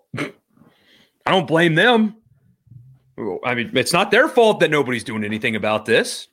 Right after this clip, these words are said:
Shout out to them. I mean, they just went to the, the S E C championship. They, they have a good basketball program, a good team.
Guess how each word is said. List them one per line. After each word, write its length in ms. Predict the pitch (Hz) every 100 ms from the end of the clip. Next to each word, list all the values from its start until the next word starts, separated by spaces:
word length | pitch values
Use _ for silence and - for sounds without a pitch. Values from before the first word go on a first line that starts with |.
| _ -
Shout 260 | - 160 254
out 160 | 254
to 80 | 233
them. 340 | 175 269 170
I 1000 | - _ _ _ _ _ _ _ _ -
mean, 100 | 135
they 100 | 165
just 160 | 233 127
went 220 | 151 160
to 100 | 170
the, 120 | 160 -
the 140 | 147
S 160 | 175 190
E 60 |
C 140 | - 208
championship. 760 | 214 254 - 120 - - - _
They, 80 | - - _ -
they 200 | 165 - - _ _ _ _ _ _ _ _ _ _ _
have 120 | 185
a 20 |
good 220 | 202 147 127
basketball 480 | 165 269 160 131
program, 500 | 117 120 107 101 95
a 60 | 101
good 180 | 180 185
team. 400 | 202 269 131